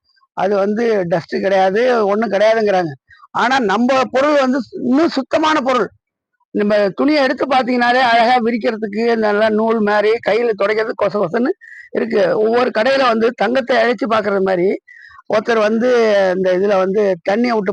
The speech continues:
பாக்குறாங்க. தண்ணியை விட்டு பார்த்தோன்னா அது சாயமா போகுதா, கஞ்சி மாதிரி ஆகுதான்னு பாக்குறாங்க.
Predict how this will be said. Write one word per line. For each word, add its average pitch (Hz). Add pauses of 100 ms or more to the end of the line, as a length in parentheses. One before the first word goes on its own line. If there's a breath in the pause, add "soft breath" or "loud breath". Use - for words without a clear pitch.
பாக்குறாங்க. 175 (480 soft breath)
தண்ணியை 233
விட்டு 220
பார்த்தோன்னா 202
அது 208 (140)
சாயமா 214 (140)
போகுதா, 170 (540)
கஞ்சி 208
மாதிரி 220
ஆகுதான்னு 170
பாக்குறாங்க. 156